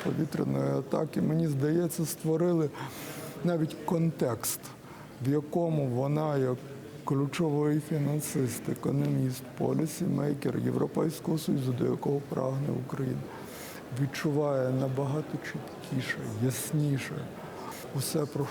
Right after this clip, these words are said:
що ми тут говоримо. Ми дуже справжні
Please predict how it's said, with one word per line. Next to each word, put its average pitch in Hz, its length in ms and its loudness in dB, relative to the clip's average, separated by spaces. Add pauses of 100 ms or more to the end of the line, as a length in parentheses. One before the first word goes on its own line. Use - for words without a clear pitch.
що 151 120 2
ми 139 240 2
тут 123 180 0
говоримо. 117 640 2 (720)
Ми 160 180 4
дуже 131 520 2
справжні 127 920 0